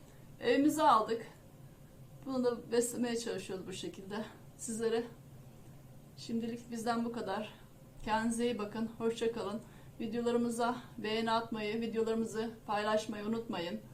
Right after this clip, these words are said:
Bu gibi sokakta daha bir sürü, e, sokak hayvanı var. Yiyecek bulamıyorlar.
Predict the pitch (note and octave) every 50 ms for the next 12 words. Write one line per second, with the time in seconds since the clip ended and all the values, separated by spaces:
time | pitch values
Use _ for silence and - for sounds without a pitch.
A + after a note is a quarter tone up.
0 | - - - - - - - - - G#3+ G#3+ A3 B3 A#3 G3+ G#3 G#3+ G#3+ A#3 A3
1 | - - - A#3 A3 A3 A#3+ A3 G#3+ - A#3 G#3+ G#3+ A3 G#3+ A3 G#3+ A#3+ A#3 -
2 | - B3 A3 A3+ A#3 A#3 A#3 - - - - - - - - - - - - -
3 | - - F#3 F#3 F#3+ F#3+ F#3+ - A3+ A3 A#3 A3+ A3+ - G3 G3 F#3+ F#3 F#3 F#3
4 | F3+ E3+ F3 F#3+ G3+ G#3 G#3+ G#3 G#3+ G#3+ G#3+ A3+ G#3 - - G#3+ A3 A3 G#3+ G3+
5 | E3+ E3 E3 F3 G3 G3+ -